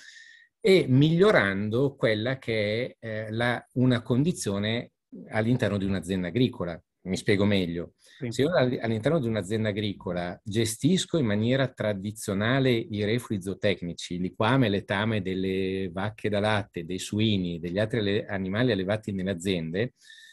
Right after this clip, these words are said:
Speaker 1: questi liquami, eh, ci sono centinaia di studi che lo dimostrano, emettono dei gas climalteranti in atmosfera. Attraverso un processo di digestione anaerobica, andando a trattare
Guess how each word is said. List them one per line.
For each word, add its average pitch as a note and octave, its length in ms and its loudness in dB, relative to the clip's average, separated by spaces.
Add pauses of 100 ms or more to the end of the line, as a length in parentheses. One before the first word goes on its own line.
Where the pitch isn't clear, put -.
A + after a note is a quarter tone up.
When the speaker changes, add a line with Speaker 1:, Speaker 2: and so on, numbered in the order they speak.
(120)
Speaker 1:
questi - 240 2
liquami, C#3+ 580 2 (100)
eh, F#2+ 360 -6 (180)
ci - 120 -14
sono G2 320 -2 (480)
centinaia A#2 680 2
di F2+ 120 -4
studi F#2+ 260 -4
che G#2 120 -4
lo G#2 60 0
dimostrano, C3+ 680 0 (640)
emettono C#3 840 0
dei G#2 260 -6
gas A#2+ 240 2
climalteranti G#2 720 -2
in G2 100 -2
atmosfera. E2 680 -8
Attraverso D3 640 2
un G2 80 -2
processo G#2 480 0
di F#2 140 -2
digestione G#2+ 360 -2
anaerobica, B2 640 2
andando A#2+ 440 2
a G#2+ 60 0
trattare G#2+ 760 -2